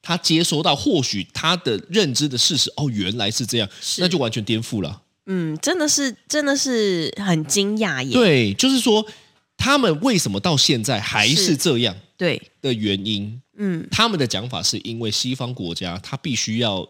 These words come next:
Speaker 1: 一直拿，他们想要占有这些资源。
Speaker 2: 是。
Speaker 1: 所以他不可能让他自己成立一个很厉害的国家。
Speaker 2: 是，是，
Speaker 1: 不可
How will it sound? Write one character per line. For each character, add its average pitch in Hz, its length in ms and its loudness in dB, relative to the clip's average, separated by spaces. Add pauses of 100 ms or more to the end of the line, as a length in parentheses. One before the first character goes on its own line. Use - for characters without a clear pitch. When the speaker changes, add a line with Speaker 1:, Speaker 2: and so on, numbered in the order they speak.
(100)
Speaker 1:
一 135 80 -2
直 95 180 -4
拿， 87 240 -10 (160)
他 214 120 2
们 190 120 2
想 - 180 0
要 123 140 0
占 131 260 0
有 92 140 -4
这 127 100 -6
些 120 140 -2
资 110 180 -4
源。 101 280 -2
Speaker 2:
是。 - 580 -4
Speaker 1:
所 277 100 0
以 254 40 2
他 247 100 2
不 254 160 0
可 156 160 2
能 123 100 0
让 170 160 2
他 190 120 2
自 202 200 0
己 123 160 -2
成 123 240 0
立 147 200 0
一 - 20 0
个 127 180 -2
很 98 160 -6
厉 127 120 -2
害 127 120 0
的 92 80 -2
国 85 140 -6
家。 85 260 -8
Speaker 2:
是， 170 380 -8
是， 165 60 -2
Speaker 1:
不 220 80 2
可 - 80 0